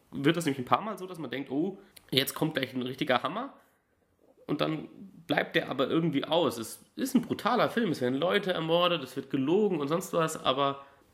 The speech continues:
es fehlt einem so eben dieses Aufbauen der Spannung und dieses, äh, ja, diese Konsequenzen von Handlungen existieren nicht wirklich und, und, ja, das ist einfach ein bisschen schwierig, da dann einzusteigen. Es ist ein Film, der ihn einfach ein bisschen außen vor lässt und einfach eher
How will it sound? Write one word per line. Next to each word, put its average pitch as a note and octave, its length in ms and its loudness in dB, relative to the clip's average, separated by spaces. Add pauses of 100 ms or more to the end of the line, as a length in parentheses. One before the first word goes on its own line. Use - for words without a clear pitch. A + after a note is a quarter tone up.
es D3 160 6
fehlt G3 240 -4
einem D#3+ 120 -4
so E3 220 -4
eben E3 340 0
dieses C3 600 -4
Aufbauen A#2 680 0
der A2+ 100 0
Spannung C#3+ 540 -2
und G#2 220 -6
dieses, G#2+ 500 -4
äh, G#2+ 320 0 (840)
ja, C3+ 200 2
diese A#2+ 200 -2
Konsequenzen B2 840 -2
von A#2+ 200 -2
Handlungen A#2 680 -4 (720)
existieren - 560 2
nicht G#2+ 260 -2
wirklich A2+ 360 -4
und, A2+ 140 -4
und, A2 220 -4 (200)
ja, D3+ 140 -2
das D#3+ 180 -6
ist - 160 -8
einfach C#3 160 0
ein D3 80 0
bisschen D#3 200 0
schwierig, D3 480 0 (260)
da A#2+ 140 0
dann C3 160 2
einzusteigen. G#2 680 -6
Es G#2 120 -14
ist B2 140 -12
ein C#3 80 -6
Film, D3 160 2
der C3+ 100 2
ihn B2 60 -2
einfach B2+ 200 -4
ein B2+ 80 -2
bisschen C3+ 200 -2
außen A#2+ 220 0
vor D#3+ 220 0
lässt E3+ 220 0
und C#3+ 100 -4
einfach - 340 -6
eher B2 420 2